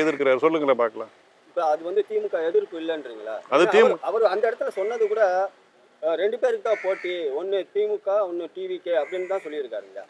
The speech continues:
Speaker 1: திராவிட முன்னேற்ற கழகத்தை எதிர்த்து ரெண்டாயிரத்தி ஒன்பதுக்கு பிறகு இந்த இடத்துல மண்ணில் குடிபிடித்து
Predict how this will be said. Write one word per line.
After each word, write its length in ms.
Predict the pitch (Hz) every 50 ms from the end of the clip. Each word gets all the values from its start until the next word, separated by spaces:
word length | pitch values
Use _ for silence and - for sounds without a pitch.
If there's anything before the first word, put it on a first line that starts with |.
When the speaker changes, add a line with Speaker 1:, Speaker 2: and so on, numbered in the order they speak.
| _ _
Speaker 1:
திராவிட 420 | 127 143 156 180 202 208 202 202
முன்னேற்ற 400 | 196 190 190 190 185 175 175 180
கழகத்தை 400 | 160 170 170 160 165 151 165 160
எதிர்த்து 300 | 156 165 165 170 - 180
ரெண்டாயிரத்தி 580 | 165 160 170 180 185 185 180 175 156 165 165 160 160
ஒன்பதுக்கு 360 | 170 165 165 160 156 147 151
பிறகு 440 | 143 151 156 160 160 180 190 196 - _ _ _ _ _ _
இந்த 180 | 139 143 151
இடத்துல 320 | 151 156 170 165 180 175 160
மண்ணில் 320 | 151 156 170 180 175 151 -
குடிபிடித்து 440 | 156 160 170 165 165 165 160 -